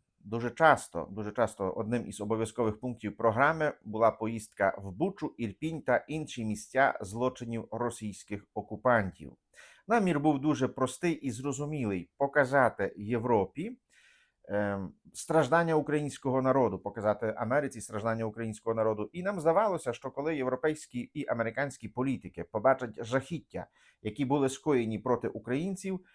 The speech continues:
то нас повинні озброїти до зубів, віддати найкращу зброю, Ф шістнадцять, комплекси П П О і так далі. Однак цього не ставалося. Допомога постува-, поступала повільно і в такій кількості, щоб Україна,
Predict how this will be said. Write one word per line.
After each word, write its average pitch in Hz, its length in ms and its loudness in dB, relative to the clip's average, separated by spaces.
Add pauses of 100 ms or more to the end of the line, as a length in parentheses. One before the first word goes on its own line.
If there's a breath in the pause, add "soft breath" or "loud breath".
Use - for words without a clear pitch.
(280 soft breath)
то 151 200 6
нас 143 320 2
повинні 135 440 0
озброїти 127 720 2
до 107 280 -2
зубів, 113 580 -4
віддати 135 460 4
найкращу 135 520 -2
зброю, 117 520 -2
Ф 139 140 4
шістнадцять, - 600 -2
комплекси 143 420 -6
П - 140 -6
П 127 140 -2
О 113 280 2
і 165 140 -4
так 131 320 -2
далі. 90 380 2 (500 soft breath)
Однак 165 440 2
цього 127 520 4
не 123 200 -2
ставалося. 120 800 2
Допомога 117 480 0
постува-, 110 500 0 (140)
поступала 107 540 0
повільно 127 680 -2 (340 soft breath)
і 175 140 0
в 165 80 -8
такій 139 280 -2
кількості, 135 600 -6
щоб 113 340 -6
Україна, 120 540 -2